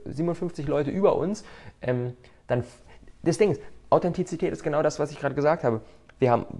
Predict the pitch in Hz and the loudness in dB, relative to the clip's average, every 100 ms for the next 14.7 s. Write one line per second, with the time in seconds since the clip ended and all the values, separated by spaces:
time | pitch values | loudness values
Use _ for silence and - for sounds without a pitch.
0 | - - 120 156 190 214 196 185 180 135 | -14 -10 -4 -2 -2 -2 0 2 2 -2
1 | - 147 143 180 180 185 143 156 180 180 | -4 0 2 0 -2 -2 0 -2 -2 -2
2 | 165 - 170 - 131 - - - 160 208 | -2 -4 -6 -6 -10 -8 -8 -4 -2 -2
3 | 147 139 139 156 147 - 135 131 127 107 | -2 -2 -2 -4 -4 -4 -4 -4 -4 -4
4 | 104 104 95 90 - - - - - - | -4 -2 0 -2 -4 -16 -20 -20 -20 -20
5 | - 127 151 147 135 123 117 113 127 - | -10 -2 2 2 2 0 -2 -4 -4 -6
6 | 107 107 113 156 156 185 190 165 - 113 | -8 -6 -4 -2 -2 -4 -8 -12 -4 -2
7 | 110 85 110 107 107 71 - 95 92 71 | 0 2 2 2 0 -4 -6 -4 -4 -2
8 | 104 107 113 - 110 107 104 147 147 165 | -2 -2 -2 -4 -8 -6 -2 -2 0 -4
9 | 170 - - 151 170 151 - 139 143 139 | -6 -14 -6 -4 0 -2 0 0 2 0
10 | 131 - 160 - 143 143 117 - 110 120 | -4 -2 0 2 0 -2 -6 -6 -8 -6
11 | 110 110 110 110 107 110 110 175 180 127 | -4 -2 -4 -6 -6 -4 -2 -2 -2 -4
12 | 113 - 131 135 120 - 127 87 - 147 | -6 -4 -4 -4 -8 -8 -6 -6 -6 -4
13 | 143 - 123 123 113 104 110 107 - 139 | -4 -4 -4 -6 -6 -4 -6 -4 -2 -4
14 | - 98 101 107 - 95 98 | -4 -6 -8 -8 -4 -4 -4